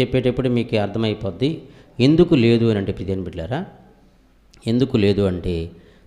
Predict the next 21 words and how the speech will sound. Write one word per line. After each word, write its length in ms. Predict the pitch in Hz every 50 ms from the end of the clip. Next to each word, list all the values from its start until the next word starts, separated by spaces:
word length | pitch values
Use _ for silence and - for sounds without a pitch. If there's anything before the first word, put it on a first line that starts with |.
| _ -
తల్లి 240 | 139 147 165 202 208
గర్భంలో 560 | 196 190 180 175 160 165 170 170 165 165 175
మనం 280 | 175 151 143 139 135 131
పుట్టేటప్పుడు, 1040 | 131 - 131 120 131 156 147 - 127 117 - - 127 120 123 110 95 90 90 92 104 113 - - - - - _ _ _ _ _ _ _ -
మ్, 840 | 127 123 127 123 120 120 120 117 117 113 110 107 107 107 101 101 104
ఏమంటారు, 800 | 110 117 127 131 131 127 131 127 147 170 170 147 123 110 101 98 - - - -
పేగు, 680 | 143 151 165 170 160 156 156 151 143 131 117 107 98 - - - - - _ -
పేగును 460 | 143 147 151 156 156 156 156 151 151 147 139 127 123 120 117 113 110 110 107 - 95 - - - - - - - - - - - - - - _ - - - - - - - -
మనము 520 | - 117 113 110 117 113 110 104 104 104
వస్తాం 320 | 95 - - - 82 85
తల్లి 220 | 92 - 104 101 104
గర్భంలో 360 | 101 92 82 80 82 82 80
నుంచి. 260 | 80 76 - - - - -
పేగుతో 480 | 117 117 123 120 120 - 165 202 320 285
సంబంధం 500 | - - - 113 113 123 123 123 123 117
కలిగి 300 | 110 113 123 147 190 233 - - - - - - - -
అది 100 | 104 107
కట్ 240 | - 117 113 107 135
చేస్తేనే 340 | 147 143 - - 127 117
కదా 160 | 92 90 85 82
వచ్చేది. 360 | 82 - - - - -